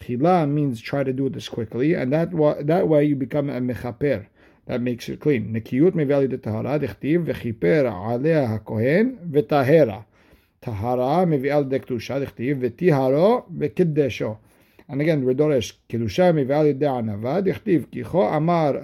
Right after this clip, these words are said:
רם ונישא השם, שוכן על וקדוש, שמו מרום וקדוש, אשכון ועל דקה ושפל רוח."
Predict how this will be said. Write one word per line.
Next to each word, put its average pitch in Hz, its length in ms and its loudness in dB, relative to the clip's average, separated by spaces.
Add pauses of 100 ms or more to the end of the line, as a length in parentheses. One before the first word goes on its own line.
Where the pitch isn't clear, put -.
(100)
רם 165 360 4
ונישא 123 340 -4
השם, 135 340 -4 (220)
שוכן 156 540 -2
על 156 320 0
וקדוש, 135 680 2
שמו 147 300 -2
מרום 165 380 0
וקדוש, 147 520 -2 (480)
אשכון 165 560 0 (220)
ועל 120 440 0 (100)
דקה 170 720 2 (160)
ושפל 180 640 0 (140)
רוח." 147 580 2